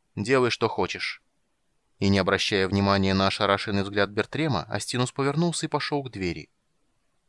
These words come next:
«Погоди!» прохрипел Рейслин. Он протянул вслед хронисту трясущуюся тощую руку, и тот остановился. «Ты спросил меня, что я вижу, глядя на тебя. Вот и я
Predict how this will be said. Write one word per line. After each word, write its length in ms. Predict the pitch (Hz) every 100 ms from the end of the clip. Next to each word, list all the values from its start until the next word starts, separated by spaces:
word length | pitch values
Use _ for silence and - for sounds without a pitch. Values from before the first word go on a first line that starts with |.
| _ _
«Погоди!» 580 | - - 160 151 147 113 _
прохрипел 500 | - 95 98 - 90
Рейслин. 560 | 90 87 - 87 82 107 _ _ _ _ -
Он 160 | 92
протянул 380 | 85 92 101 95
вслед 220 | 92 - 95
хронисту 500 | - 101 131 - -
трясущуюся 640 | 101 - 117 - 117 123
тощую 400 | 131 120 - 127
руку, 260 | 156 - 95
и 140 | -
тот 200 | 151 156
остановился. 760 | 143 - 147 120 87 - - - _ _ _ _ _ _ _ -
«Ты 180 | 123 113
спросил 500 | - 139 131 139 120
меня, 340 | 117 117 104 _ _ _
что 220 | - - 135
я 160 | 135
вижу, 280 | 139 139 135
глядя 260 | 135 131 131
на 100 | 131
тебя. 380 | 139 123 104 - _ _ _ _ _
Вот 240 | - 123 131
и 40 |
я 300 | 123 104 -